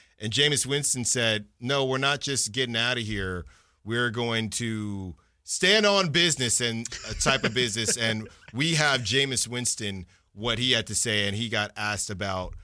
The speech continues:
Speaker 1: running it up on Atlanta. Nate, we got that? Running it up?
Speaker 2: Mm-hmm.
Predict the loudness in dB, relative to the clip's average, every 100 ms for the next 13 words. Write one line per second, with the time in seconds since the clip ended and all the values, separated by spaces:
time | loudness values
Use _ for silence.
0 | -20 _ -8 -2 -2 -2 -2 -2 -4 _
1 | -10 -8 -6 -6 -8 -8 -6 -6 -4 -4
2 | 0 0 2 2 0 0 0 -2 -4 _
3 | _ _ _ _ _ _ _ _ -8 -4
4 | -2 0 0 -2 _ _ _ _ _ _
5 | _ _ _ _ _ _ _ _ _ _
6 | _ _ _ _ _ _ -20 _ _ _
7 | _ _ _ _ _ -12 -8